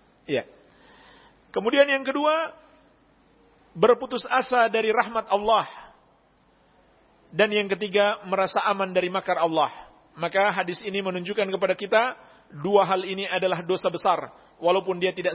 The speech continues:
sampai tingkat kekafiran. Ya. Namun dia mengurangi kesempurnaan iman,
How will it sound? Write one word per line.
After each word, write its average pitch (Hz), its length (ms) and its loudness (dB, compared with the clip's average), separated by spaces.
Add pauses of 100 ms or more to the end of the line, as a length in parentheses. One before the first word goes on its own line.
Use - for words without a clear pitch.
sampai 180 400 -2
tingkat 175 320 -2
kekafiran. 156 640 -2 (880)
Ya. 131 240 0 (640)
Namun 202 320 0
dia 254 240 2
mengurangi 247 800 -2 (240)
kesempurnaan 226 960 -2 (160)
iman, 196 360 -2